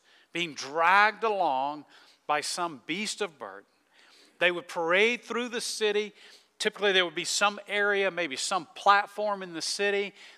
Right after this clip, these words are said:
They would end the parade there. This king would be taken. He would be placed on the platform. He might be tortured some more. They would say to the citizens who is, who had gathered, "Look,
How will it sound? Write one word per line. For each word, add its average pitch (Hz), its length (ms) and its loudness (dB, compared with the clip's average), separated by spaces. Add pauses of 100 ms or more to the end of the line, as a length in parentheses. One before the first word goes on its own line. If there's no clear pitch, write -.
They 180 140 4
would 156 260 -4
end 214 300 0
the 226 80 -2
parade 202 520 0
there. 190 220 0
This 135 200 -8
king 214 420 -6
would 180 140 -6
be 147 100 -6
taken. 190 420 -6
He 160 140 -10
would 143 120 -10
be 131 80 -10
placed 202 440 -2
on 185 100 -12
the 151 80 -10
platform. 196 760 -2 (340)
He 190 140 0
might 175 260 2
be 135 160 -10
tortured 240 560 2
some 160 240 -8
more. 202 380 2
They 156 140 -2
would 131 160 -8
say 202 240 0
to 208 80 -4
the 180 100 -6
citizens 196 580 -4
who 190 140 -6
is, 151 300 -8
who 180 200 -4
had 165 240 -8
gathered, 202 460 2 (300)
"Look, 208 420 2